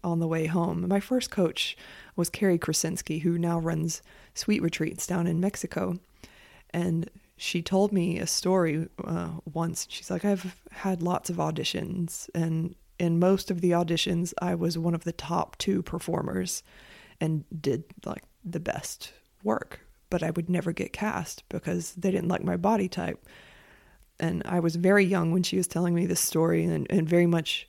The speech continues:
green in the industry. I think I was still, like, twenty-five, twenty-six.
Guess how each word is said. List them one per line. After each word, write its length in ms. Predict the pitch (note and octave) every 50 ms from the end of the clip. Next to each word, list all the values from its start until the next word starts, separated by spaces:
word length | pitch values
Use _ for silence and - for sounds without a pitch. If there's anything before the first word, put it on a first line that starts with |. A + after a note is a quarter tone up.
| _ - D3+
green 580 | - E3+ E3+ F3 E3+ E3 D3+ D3+ D#3 F3 D#3+ - - - - - - - - - - - _ _ _
in 100 | E3+ E3 E3+
the 140 | E3+ E3+ E3+
industry. 480 | F3+ F3 E3 - - - - F#3 F#3
I 60 | F3
think 300 | D#3 - - E3+ E3+ E3+
I 80 | D#3 F3+ -
was 80 | -
still, 320 | - - - - - - - -
like, 200 | E3+ F3 D#3+ -
twenty-five, 540 | - - F3+ F3 E3 - F#3 F3 F3 F3+ -
twenty-six. 640 | - F#3 F#3+ F#3 - - - C#3+ - - - -